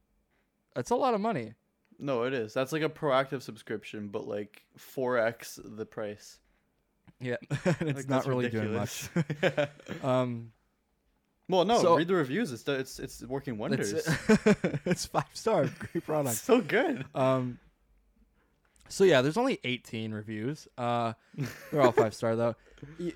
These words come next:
Speaker 1: which
Speaker 2: She can't
Speaker 1: has me
Speaker 2: afford
Speaker 1: thinking,
Speaker 2: nineteen.
Speaker 1: like, how, <laughs> which
Speaker 2: <laughs> Two hundred dollars.
Speaker 1: <laughs>
Speaker 2: Where's the money going?
Speaker 1: Oh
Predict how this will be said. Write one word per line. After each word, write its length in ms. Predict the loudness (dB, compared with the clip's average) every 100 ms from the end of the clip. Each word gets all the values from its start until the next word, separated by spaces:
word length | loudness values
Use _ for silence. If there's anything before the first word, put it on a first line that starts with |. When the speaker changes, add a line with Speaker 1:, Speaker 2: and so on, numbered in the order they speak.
| 0
Speaker 1:
which 200 | 0 2
Speaker 2:
She 80 | 2
can't 120 | 2
Speaker 1:
has 100 | 2
me 60 |
Speaker 2:
afford 200 | 2 2
Speaker 1:
thinking, 260 | 0 -2 -2
Speaker 2:
nineteen. 220 | 0 -2
Speaker 1:
like, 40 | -4 -20 -18
how, 300 | -8 -4 -4 -4 -8 -10 -20 -20 -20 -20 -20 -20 -20 -20 -20 -20 -20 -20 -20 -20 -20 _ -18
<laughs> 0 |
which 1200 | -14 -2 0 2 4 4 4 -2 -10 6 8 8
Speaker 2:
<laughs> 0 |
Two 80 | 6 6 8 8
hundred 200 | 8 8
dollars. 560 | 10 10 6 2 -4 -12 _
Speaker 1:
<laughs> 1080 | _ -10 0 2 4 0 -2 -4 -2 -2 0
Speaker 2:
Where's 180 | 2 2
the 120 | 0
money 280 | 0 0 0
going? 400 | 2 0 0 -6 _ _ _ _ _ _ -20
Speaker 1:
Oh 380 | -14 -12 -12 -14